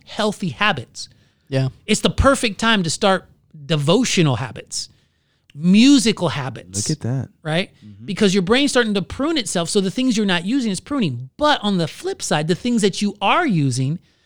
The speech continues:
Speaker 1: those synapses are
Speaker 2: It's engraving
Speaker 1: connecting
Speaker 2: itself.
Speaker 3: Yeah.
Speaker 2: Yeah.
Speaker 1: to your whole brain.
Speaker 2: Yeah.
Speaker 3: Yes.
Speaker 1: And those exponentially grow.
Speaker 2: Mm-hmm.
Speaker 3: Mm-hmm. Yeah.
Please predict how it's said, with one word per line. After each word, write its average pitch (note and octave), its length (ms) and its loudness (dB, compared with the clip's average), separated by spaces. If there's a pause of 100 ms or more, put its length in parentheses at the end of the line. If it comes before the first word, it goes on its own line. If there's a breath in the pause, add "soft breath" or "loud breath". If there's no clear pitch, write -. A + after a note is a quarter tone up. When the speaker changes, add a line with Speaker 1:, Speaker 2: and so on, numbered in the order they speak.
(180)
Speaker 1:
those G3+ 220 2
synapses F3 880 0 (180)
are F#3+ 260 2
Speaker 2:
It's D#3 120 -10
engraving C3+ 440 0
Speaker 1:
connecting A3 340 2
Speaker 2:
itself. - 520 -4
Speaker 3:
Yeah. - 180 -4
Speaker 2:
Yeah. - 120 -6
Speaker 1:
to A#3+ 100 4
your A3 160 6
whole A#3+ 160 4
brain. G#3+ 540 2
Speaker 2:
Yeah. A#2+ 180 0
Speaker 3:
Yes. - 260 -6
Speaker 1:
And G3+ 180 2
those B3 280 2
exponentially A3+ 800 0
grow. C#3+ 300 -4 (100)
Speaker 2:
Mm-hmm. B2 160 -2
Speaker 3:
Mm-hmm. A#2 200 0 (340)
Yeah. C#3 200 -2